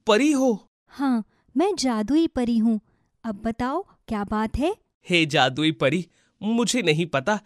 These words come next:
Speaker 1: कि ये सब मेरे साथ क्यों हो रहा है। मैंने बहुत मेहनत के साथ अपने खेत में खीरों की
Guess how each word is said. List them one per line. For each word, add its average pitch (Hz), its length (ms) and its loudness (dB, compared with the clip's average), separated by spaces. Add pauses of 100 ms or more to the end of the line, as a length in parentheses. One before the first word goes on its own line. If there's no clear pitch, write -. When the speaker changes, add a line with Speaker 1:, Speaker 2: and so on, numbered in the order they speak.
(260)
Speaker 1:
कि 254 80 -4
ये 202 240 2
सब 226 260 -2
मेरे 143 320 0
साथ 233 220 0 (140)
क्यों 202 240 -2
हो 160 120 0
रहा 147 280 0
है। 139 180 -6 (340)
मैंने 123 420 -2
बहुत 135 560 -2
मेहनत 160 360 -6
के 131 120 -6
साथ 139 280 -2 (340)
अपने 226 320 0
खेत 180 400 -2
में 196 240 0
खीरों 208 420 0
की 247 180 -6